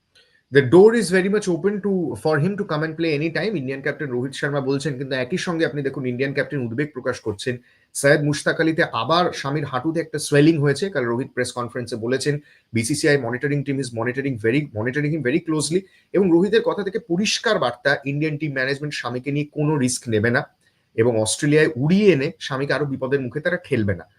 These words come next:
So স্বামী is being closely monitored এবং আগামী বছর কিন্তু ইন্ডিয়ার প্যাক টেস্ট শিডিউল। ডাব্লিউটিসি ফাইনালে কোয়ালিফাই করলে ডাব্লিউটিসি ফাইনাল, তারপর ইংল্যান্ডের সঙ্গে পাঁচ ম্যাচে টেস্ট সিরিজ, সেখানে স্বামী অপরিহার্য হবেন এবং সেখানেও কিন্তু স্বামীকে খেলানোর জন্য এই মুহূর্তে ইন্ডিয়া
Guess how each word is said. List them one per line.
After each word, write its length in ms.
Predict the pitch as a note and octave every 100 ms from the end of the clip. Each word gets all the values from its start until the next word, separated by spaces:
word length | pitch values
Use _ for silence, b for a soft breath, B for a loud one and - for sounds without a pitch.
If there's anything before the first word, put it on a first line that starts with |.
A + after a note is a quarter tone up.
| _ -
So 100 | B2+
স্বামী 320 | D3 F#3 G#3+
is 60 |
being 180 | G3 A3
closely 360 | F#3 F#3 F#3 E3+
monitored 340 | C3 D3+ G3 F3+
এবং 160 | G3 G3+
আগামী 320 | A2 A#2+ E3+
বছর 280 | E3+ E3+ G3+
কিন্তু 280 | - G3 G#3
ইন্ডিয়ার 300 | D#3+ E3 F#3+ -
প্যাক 160 | F3 E3 -
টেস্ট 260 | C#3 B2+ -
শিডিউল। 300 | G2 F#2 F#2 _ _ -
ডাব্লিউটিসি 460 | C3+ D3+ E3+ F#3 F#3+
ফাইনালে 340 | F3 D#3 E3+
কোয়ালিফাই 420 | E3+ C#3+ D3+ E3+
করলে 180 | E3+ E3
ডাব্লিউটিসি 480 | C#3+ C3 D3+ F3 F3
ফাইনাল, 340 | E3+ D#3 F3
তারপর 220 | D#3+ D3 D3
ইংল্যান্ডের 340 | C#3 C#3+ D#3
সঙ্গে 220 | E3 D#3+
পাঁচ 200 | D#3+ C3
ম্যাচে 240 | - D3 D3
টেস্ট 280 | - B2+
সিরিজ, 320 | C#3 B2+ D#3+ - b b
সেখানে 300 | - D3 D#3+
স্বামী 260 | D#3+ C#3+ D3+
অপরিহার্য 520 | G2 D3 E3+ F3+ E3+
হবেন 280 | D3 C3+ C3+ _ _ _ -
এবং 260 | A#2+ C3
সেখানেও 500 | C#3 D3+ - G3+ A#3
কিন্তু 260 | A3+ G#3 G#3+
স্বামীকে 340 | F3+ D#3 E3
খেলানোর 400 | D#3+ C#3 C#3 E3
জন্য 440 | C3+ D#3 E3 G3 G#3 -
এই 140 | C#3
মুহূর্তে 320 | D3+ E3+ F#3+ F3
ইন্ডিয়া 260 | C3 C3